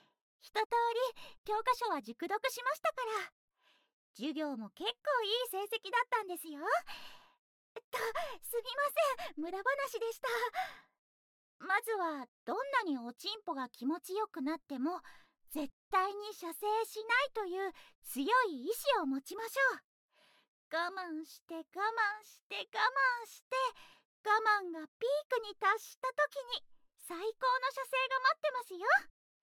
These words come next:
時間はかかってしまうかもしれませんが、しっかり治療すれば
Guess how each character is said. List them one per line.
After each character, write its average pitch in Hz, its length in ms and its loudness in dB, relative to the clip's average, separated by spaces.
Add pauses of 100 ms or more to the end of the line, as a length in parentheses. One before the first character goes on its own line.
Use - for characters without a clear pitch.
(640)
時 240 200 -12
間 311 120 -8
は 359 80 -6 (140)
か 494 140 -4
か 539 140 2
っ - 40 -10
て 480 100 -2
し 349 140 -8
ま 381 120 2
う 415 60 0
か 381 140 -2
も 311 100 -2
し 277 140 -12
れ 330 100 -2
ま 381 120 -6
せ 440 180 -2
ん 403 80 -10
が、 370 80 -4 (560)
し - 200 -14
っ - 120 -20
か 453 140 -4
り 453 100 0
治 311 140 -8
療 339 200 -2
す - 140 -12
れ 415 120 0
ば - 160 4